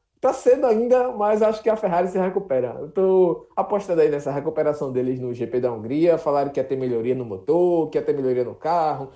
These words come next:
um sistema novo de direção. Não sei se vai vir um dais aí, tanto da Ferrari quanto da Red Bull também, mas acho que a, a Ferrari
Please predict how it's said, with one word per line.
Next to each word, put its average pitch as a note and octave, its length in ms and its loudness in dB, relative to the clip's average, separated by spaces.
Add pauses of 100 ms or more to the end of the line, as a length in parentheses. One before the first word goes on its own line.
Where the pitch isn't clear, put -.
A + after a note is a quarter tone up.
(120)
um E3 80 -10
sistema D#3 380 -4
novo D3+ 180 2
de D3 100 0
direção. D3+ 640 0
Não E3 100 -2
sei E3 180 0
se E3 80 -4
vai D#3 120 4
vir D3+ 160 0
um C#3 100 -4
dais C#3 320 2
aí, D3 360 0 (260)
tanto E3+ 220 0
da E3 100 4
Ferrari C#3+ 500 0
quanto E3+ 220 2
da D3+ 80 0
Red D3+ 220 0
Bull C#3+ 160 -4
também, C#3+ 440 0
mas D#3+ 280 0
acho D3+ 180 0
que D3+ 60 -2
a, C#3+ 480 0 (120)
a C3+ 120 0
Ferrari C#3 760 0